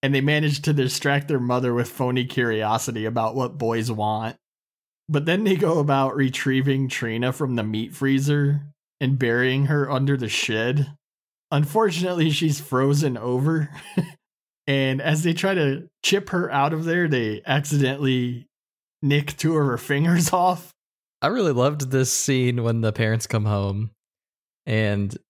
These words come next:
Speaker 2: it was tense. Like, it was a tense moment where it's like, how are they gonna hide this body in, like, um, under a minute, you know? And it was a really good payoff for all the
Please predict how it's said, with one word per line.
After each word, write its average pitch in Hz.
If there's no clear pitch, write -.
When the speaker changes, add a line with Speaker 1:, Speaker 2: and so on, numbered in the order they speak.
Speaker 2:
it 123
was 196
tense. -
Like, 113
it 117
was 156
a 156
tense 156
moment 123
where 107
it's 110
like, 107
how 131
are 160
they 156
gonna 131
hide 120
this 117
body 104
in, 104
like, 104
um, 120
under 127
a 117
minute, 110
you 113
know? 110
And 117
it 123
was 123
a 139
really 185
good 165
payoff 139
for 123
all 139
the 117